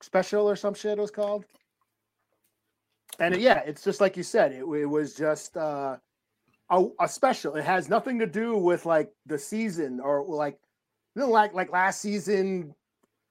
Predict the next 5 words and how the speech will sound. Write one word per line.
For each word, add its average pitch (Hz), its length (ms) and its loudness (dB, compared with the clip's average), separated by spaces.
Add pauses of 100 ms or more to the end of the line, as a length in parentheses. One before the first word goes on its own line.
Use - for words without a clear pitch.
(240)
Ivy 175 320 8
joined 170 380 0
the, 139 140 -2 (220)
uh, 127 300 -2 (440)
the 107 120 -8